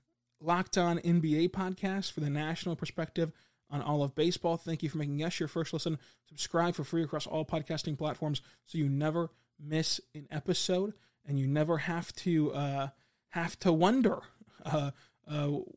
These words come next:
when the next one's coming out. You hit the bell icon and get the notification for you. Also, follow me on Twitter at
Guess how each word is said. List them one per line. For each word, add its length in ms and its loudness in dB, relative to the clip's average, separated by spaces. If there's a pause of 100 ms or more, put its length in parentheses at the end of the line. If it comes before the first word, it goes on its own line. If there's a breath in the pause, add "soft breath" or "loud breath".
(180)
when 180 4
the 80 6
next 200 0
one's 120 -2
coming 200 2
out. 100 2
You 60 -2
hit 140 0
the 60 -2
bell 200 2
icon 280 0
and 120 2
get 160 2
the 80 -2
notification 640 0 (320 soft breath)
for 160 2
you. 240 8
Also, 260 2
follow 220 0
me 120 4
on 120 2
Twitter 340 0 (400 soft breath)
at 220 -2